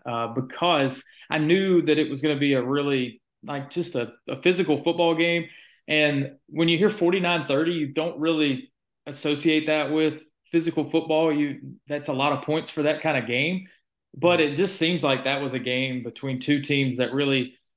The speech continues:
they play football the right way. They, they start with the fundamentals and, and they,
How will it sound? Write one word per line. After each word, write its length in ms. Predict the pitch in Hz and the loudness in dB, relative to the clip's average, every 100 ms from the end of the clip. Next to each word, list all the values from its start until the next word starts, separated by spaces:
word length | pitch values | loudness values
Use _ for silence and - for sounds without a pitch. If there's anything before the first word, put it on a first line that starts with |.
| - | -2
they 120 | 156 | 0
play 220 | 156 156 | 2 2
football 400 | 143 156 139 135 | 2 0 2 2
the 80 | 127 | 2
right 260 | 131 135 | 0 0
way. 240 | 131 139 135 | 0 0 0
They, 220 | 135 131 | -2 -4
they 120 | 135 135 | -6 -6
start 320 | - 143 127 | -4 -2 -2
with 100 | 139 | -4
the 80 | 135 | -6
fundamentals 680 | 147 135 131 135 135 135 127 | -4 -2 0 0 0 0 -2
and, 160 | 120 | -8
and 140 | 123 120 | -10 -4
they, 240 | 131 127 | -2 -4